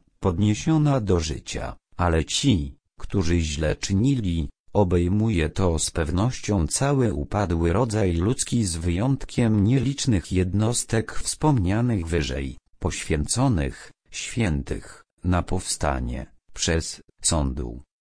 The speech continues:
Ewangelia Jana, rozdział piąty, wersety dwudziesty ósmy i dwudziesty dziewiąty. Tak więc generalnie świat, w swym tysiącletnim dniu zmartwychwstania,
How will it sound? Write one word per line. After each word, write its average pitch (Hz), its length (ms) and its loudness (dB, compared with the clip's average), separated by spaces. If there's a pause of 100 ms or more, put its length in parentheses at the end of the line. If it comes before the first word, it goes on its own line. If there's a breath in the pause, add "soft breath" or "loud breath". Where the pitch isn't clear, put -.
(120)
Ewangelia 76 800 0
Jana, 107 400 2
rozdział 104 560 0
piąty, 117 540 2
wersety 87 680 2
dwudziesty 82 640 -2
ósmy 101 580 0 (100)
i 156 140 0
dwudziesty 110 720 0
dziewiąty. 80 800 -2 (440)
Tak 92 300 -2
więc 101 440 2
generalnie 82 760 2
świat, - 600 -2 (220)
w - 140 -10
swym 85 320 -2
tysiącletnim 98 1200 0
dniu 80 320 0
zmartwychwstania, 76 1300 -2